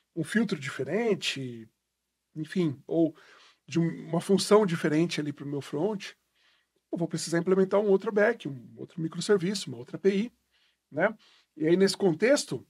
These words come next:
eu consigo fazer as coisas, é, um back-end ali específico pra esse microfront, não vai impactar o restante todo, impacta só aquele microfront, tá? Se bem feito, né? Se eu já começar a criar aqui um,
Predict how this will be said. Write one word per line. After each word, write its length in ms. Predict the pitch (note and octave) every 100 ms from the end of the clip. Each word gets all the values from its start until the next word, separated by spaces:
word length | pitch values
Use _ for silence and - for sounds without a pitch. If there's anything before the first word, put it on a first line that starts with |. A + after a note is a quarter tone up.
| -
eu 100 | D#3
consigo 380 | F3+ F3 A#3 C#4+
fazer 340 | C4 F#3 F#3
as 140 | E3+ -
coisas, 580 | E3 A#3+ F3+ B2 - _ _ _ _ _ _ _ _
é, 160 | - D3 -
um 100 | -
back-end 540 | C3+ D#3 D3+ D3+ E3 C#3+
ali 100 | G3+
específico 640 | - G#3+ G3 A3+ - -
pra 240 | - B3 A3
esse 360 | A#3+ C#4 -
microfront, 720 | A#3 A3+ A#3 A3 F#3 F#3+ F#3+ F#3
não 100 | E3+
vai 140 | A3+
impactar 340 | - G#3+ -
o 60 | G3
restante 560 | D3 E3+ - F#3 E3+ -
todo, 420 | F#3+ D#3+ B2 A2+ _ _ _ _ _
impacta 440 | C#3+ - D#3 - F3+
só 200 | - D#3
aquele 240 | D3+ F#3+
microfront, 800 | F#3 G3 A3+ - A#3+ F#3+ - - _ _ _ _
tá? 180 | C#3+ -
Se 240 | - - C#3+
bem 160 | B2
feito, 460 | F#3+ G3 F#3+ - - _ -
né? 240 | D3 F#3 _ _ - _ _ _ _ -
Se 140 | -
eu 60 | C#3
já 120 | D#3+
começar 300 | E3 D#3+ F3+
a 60 |
criar 340 | - G3 F3 E3+
aqui 260 | E3 D#3+
um, 240 | E3 D3